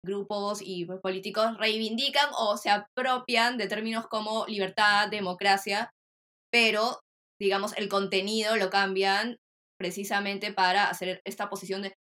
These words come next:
digamos, libertad, democracia contra comunismo, y no, y ha sido parte del discurso, lo hemos visto aquí en Perú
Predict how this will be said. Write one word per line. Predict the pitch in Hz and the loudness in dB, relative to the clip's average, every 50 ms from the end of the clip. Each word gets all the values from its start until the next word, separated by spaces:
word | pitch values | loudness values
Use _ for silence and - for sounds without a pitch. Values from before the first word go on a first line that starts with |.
| _ _ _ | _ _ _
digamos, | 190 185 185 185 185 190 196 196 - _ _ _ _ _ _ _ _ | -2 0 0 0 0 -2 -6 -6 -10 _ _ _ _ _ _ _ _
libertad, | 208 208 202 190 180 226 240 | -4 -2 -2 2 6 6 6
democracia | 240 214 196 214 208 208 208 240 208 202 | 6 4 2 2 0 0 2 -2 -4 -2
contra | 202 208 202 202 214 214 214 - _ _ _ _ | -2 -2 0 0 -2 -2 -2 -4 _ _ _ _
comunismo, | 135 156 180 196 185 170 160 151 - _ _ _ _ | -8 -4 -2 -2 -2 -2 -4 -8 -14 _ _ _ _
y | 180 180 | -8 -4
no, | 190 190 196 | -2 0 0
y | 196 190 196 | 2 0 0
ha | 214 | -2
sido | 226 240 226 220 220 | -2 -2 -4 -2 0
parte | 226 220 220 233 | 0 0 0 0
del | 226 220 190 | 0 0 0
discurso, | 190 - - - 247 233 - 254 226 | -2 -4 -6 -6 -8 -6 -4 -4 -4
lo | 196 | -2
hemos | 190 190 190 196 | -2 -2 -2 -4
visto | 196 196 - 190 | -4 -4 -4 -4
aquí | 190 190 214 202 | -6 -4 -4 -6
en | 196 190 | -4 -4
Perú | 202 220 254 269 269 285 285 277 | -4 -4 -4 -4 -6 -6 -6 -8